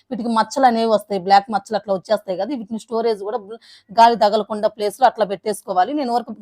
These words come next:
ఎట్లా క్లీన్ చేసేవే కదా అని చెప్పేసి బయటే పెట్టేశానండి. అందుకని చెప్పి చూడండి ఎంత మచ్చలు అట్లా అయితే వచ్చాయో.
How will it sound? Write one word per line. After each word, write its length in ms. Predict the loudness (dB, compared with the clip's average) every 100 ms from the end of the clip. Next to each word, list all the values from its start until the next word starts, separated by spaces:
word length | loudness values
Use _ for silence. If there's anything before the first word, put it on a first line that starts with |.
| -12
ఎట్లా 220 | -6 -4
క్లీన్ 280 | -4 -4 -2
చేసేవే 340 | -4 -4 -4
కదా 160 | -2 -2
అని 140 | -4
చెప్పేసి 280 | -8 -12 -8
బయటే 280 | -4 -4 -4
పెట్టేశానండి. 600 | -8 -10 -8 -4 -4 -4
అందుకని 300 | -6 -8 -10
చెప్పి 160 | -12 -14
చూడండి 320 | -12 -8 -8
ఎంత 180 | -8 -8
మచ్చలు 300 | -10 -10 -12
అట్లా 160 | -8 -6
అయితే 180 | -6 -8
వచ్చాయో. 380 | -10 -8 -6